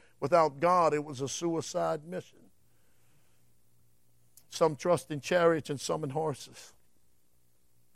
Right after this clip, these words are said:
Just what are you trusting in? Are you trusting in God to get the job done, or are you trusting in your flesh?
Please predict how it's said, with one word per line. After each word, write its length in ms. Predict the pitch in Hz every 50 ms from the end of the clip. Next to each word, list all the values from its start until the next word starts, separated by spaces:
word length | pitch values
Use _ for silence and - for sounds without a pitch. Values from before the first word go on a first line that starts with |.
| _ - - - - - _ _ _
Just 220 | - 240 220 -
what 140 | 254 240 220
are 60 | 214
you 140 | 220 208 196
trusting 540 | - - - 208 196 190 - - - 139 123
in? 60 | 117 107 101 101 98 - _ _ _ _ _ _ _ _ _ _ _ _ _ _ _ _ _ _ _ _ _ _ _ _ _ _ -
Are 20 |
you 120 | 113 147 180
trusting 420 | - - 208 208 185 - - 202
in 160 | 196 196 185
God 300 | 170 196 196 202 226 220
to 60 | 202 208
get 200 | 190 226 240 233
the 100 | 226 196
job 380 | 170 208 233 240 247 220 202
done, 220 | 196 247 254 262 262
or 40 |
are 40 | 220
you 120 | 175 175 165
trusting 460 | - - 196 190 175 - - 190 185
in 100 | 180 180
your 160 | 180 180 160
flesh? 640 | - - 196 208 220 214 160 117 - - - -